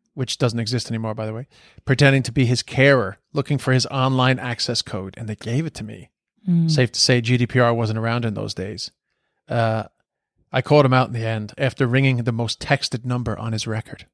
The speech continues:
Speaker 2: Jesus.
Speaker 1: But, you know, I, I, I don't think you'd be able to get into that now, you know?
Speaker 2: Yeah, I wouldn't even, yeah, I wouldn't even, yeah, I don't think so. But if you're married, maybe, I don't know.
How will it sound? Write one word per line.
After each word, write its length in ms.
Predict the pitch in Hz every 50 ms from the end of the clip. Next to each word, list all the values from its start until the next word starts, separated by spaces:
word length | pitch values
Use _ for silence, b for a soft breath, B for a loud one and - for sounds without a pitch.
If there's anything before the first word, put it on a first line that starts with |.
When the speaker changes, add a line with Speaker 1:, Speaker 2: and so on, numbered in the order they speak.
| _ _ _ _ _ _ -
Speaker 2:
Jesus. 1000 | - - - - - - - - - 185 170 165 - - - - - - - - - _ _ _ _ _ _ _ _ _ _ _ _ _ _ _ _ _ _ _ -
Speaker 1:
But, 280 | 120 113 107 - _ _ _ _ _ _ _ -
you 100 | - 127
know, 200 | 120 113 101 - _ _ _ _ _ -
I, 160 | - - 131 -
I, 240 | - 131 139 143
I 40 | 139
don't 140 | 131 127 120
think 180 | 107 127 113 -
you'd 120 | 117 113
be 100 | - 113
able 140 | 113 110 113
to 120 | - - -
get 180 | - 113 110
into 240 | 117 123 117 - 107
that 220 | 98 104 90 92
now, 260 | 101 107 95 92 98 - _ _ _ _ _ _
you 100 | - 123
know? 220 | 107 110 117 143 139 - _ _ _ _ _ _ _ _ _ _ _ _ _
Speaker 2:
Yeah, 380 | _ - 185 175 170 170 170 170
I 40 | 170
wouldn't 220 | 180 185 180 185
even, 460 | 180 170 156 160 160 156 156 147 175 - - - _ -
yeah, 180 | 190 180 175 170
I 60 | 165
wouldn't 200 | 170 175 175 170
even, 340 | 170 160 156 160 156 151 143 b b b b _ _ _ _ _ _ _ _ _ _ _ _ _ _ _
yeah, 180 | - 180 156 147
I 60 | 143
don't 180 | 139 - 151 147
think 160 | - 147 139
so. 220 | - - 143 139 139 - _ _ _ _ _ -
But 100 | - 190
if 100 | 190 -
you're 80 | 196 175
married, 380 | 170 170 190 226 247 233 185
maybe, 180 | 151 147 151 - 175
I 100 | 185 247
don't 120 | 254 226 165
know. 300 | 156 208 302 294 196